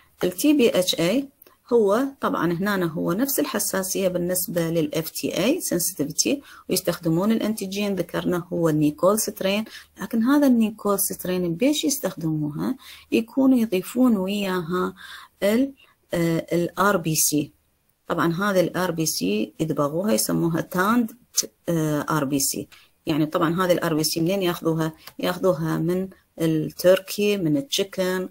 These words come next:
أو من الش-، الشيب، وهذه يسموها sensitized cells.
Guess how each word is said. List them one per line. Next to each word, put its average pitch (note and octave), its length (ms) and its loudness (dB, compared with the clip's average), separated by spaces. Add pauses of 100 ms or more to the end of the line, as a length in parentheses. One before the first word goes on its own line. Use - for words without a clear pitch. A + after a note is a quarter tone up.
أو D3+ 180 0
من D3+ 200 2
الش-، - 380 -4
الشيب، G3 500 0 (460)
وهذه F#3+ 800 0
يسموها E3+ 500 0
sensitized D#3 800 0
cells. B3+ 340 4